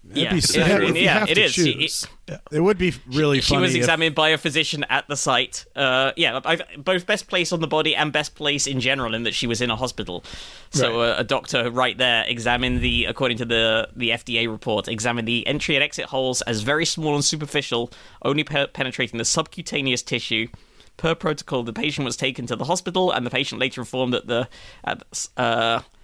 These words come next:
Speaker 2: that they were okay and healing well. The site reported that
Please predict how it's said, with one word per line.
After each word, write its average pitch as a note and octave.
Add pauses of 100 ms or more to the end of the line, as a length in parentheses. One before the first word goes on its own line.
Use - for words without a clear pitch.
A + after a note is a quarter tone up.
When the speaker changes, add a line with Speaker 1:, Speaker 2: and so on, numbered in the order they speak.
(320)
Speaker 2:
that F#2+
they B2
were B2
okay C3
and A2+
healing A#2+
well. G#2+ (640)
The A#2
site C#3
reported B2+
that G#2+